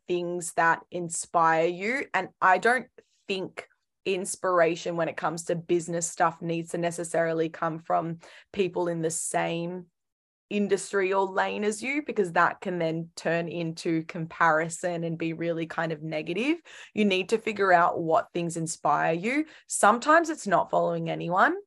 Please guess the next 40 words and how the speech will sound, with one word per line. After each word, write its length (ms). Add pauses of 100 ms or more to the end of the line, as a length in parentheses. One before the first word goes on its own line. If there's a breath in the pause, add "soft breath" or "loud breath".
(360 soft breath)
and 100
it 80
might 320
feel, 260
like, 280
cutthroat 760
or 100
something 360
like 220
that. 340
But 180
when 240
you're 220
on 300
that 280
business 420
account, 420
make 280
it 120
a 100 (340)
cons-, 380
like, 240
make 260
it 60
a 60
creation 720
space 560
where 320 (340 loud breath)
you're 220
creating 640
stuff. 520
And 200 (200 loud breath)
sometimes, 760 (100)
n-, 280
um, 340
having, 600
I 160
always 280
say, 200
like, 200